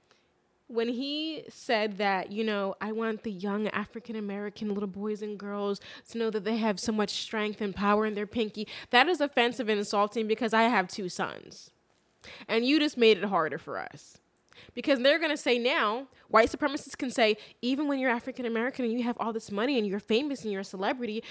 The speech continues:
you are still not grateful and you're gonna still sit up here and do things that are going to affect your, your culture, your heritage, your people." And that's exactly what he just did. To watch his interview is so sickening because this man legitimately starts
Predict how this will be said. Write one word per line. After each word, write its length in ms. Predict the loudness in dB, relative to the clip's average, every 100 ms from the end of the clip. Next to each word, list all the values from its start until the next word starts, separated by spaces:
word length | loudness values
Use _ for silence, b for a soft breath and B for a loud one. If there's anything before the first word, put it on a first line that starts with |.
| B B
you 140 | 6
are 120 | 6
still 300 | 4 0 2
not 280 | 4 2 2
grateful 420 | 2 2 2 0
and 140 | 0 0
you're 140 | -2
gonna 180 | -2 -2
still 300 | 0 0 0
sit 160 | 0 -4
up 120 | -4
here 120 | -6
and 100 | -4
do 160 | -4 -4
things 300 | -4 -4 -4
that 80 |
are 40 | -4
going 160 | -2
to 80 | -2
affect 440 | -2 0 0 0 -12 b -8
your, 500 | -2 0 2 0 -2 b b -2
your 200 | 0 2
culture, 440 | 6 6 6 2
your 200 | 2 0
heritage, 500 | 2 2 4 4 2
your 120 | 0
people." 400 | -2 -6 -4 -2
And 140 | -2 -2
that's 180 | -2
exactly 420 | -2 0 -2 -2 -2
what 300 | 0 0 -2
he 420 | -14 -8 -6 -6 -6
just 400 | -2 -2 -4 -12 -20 -6
did. 340 | -4 -4 -8 -20 B B
To 100 | 0
watch 240 | 6 6 4
his 100 | -4
interview 400 | -2 0 -2 -2
is 100 | -2
so 200 | -2 -2
sickening 1000 | -2 -6 -6 4 4 4 -2 -2 -4 -12 B B -8
because 280 | 0 2 2
this 140 | 0
man 280 | 0 0 2
legitimately 640 | 0 4 4 4 2 -4
starts 340 | -2 -4 -4